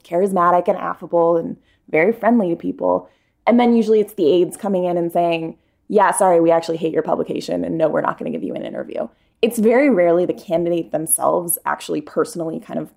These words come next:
getting in someone's face about something. It's, it's very normal in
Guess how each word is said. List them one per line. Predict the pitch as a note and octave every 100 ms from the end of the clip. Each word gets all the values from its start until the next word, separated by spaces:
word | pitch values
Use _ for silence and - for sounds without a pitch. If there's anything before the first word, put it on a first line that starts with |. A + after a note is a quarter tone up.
| _
getting | D#3 D#3+ D#3+
in | D#3
someone's | D#3+ D3+ D3+
face | C#3 C#3+ G#3
about | G3 A3+ A#3
something. | B3+ C#4 C#4+ C#4+ C#4+ _ _ _ _
It's, | - F#3+
it's | G#3 F#3
very | F#3 G3 G3
normal | F#3 F3+ F3+ F3 E3+ - -
in | F3+ F3 E3+ F3+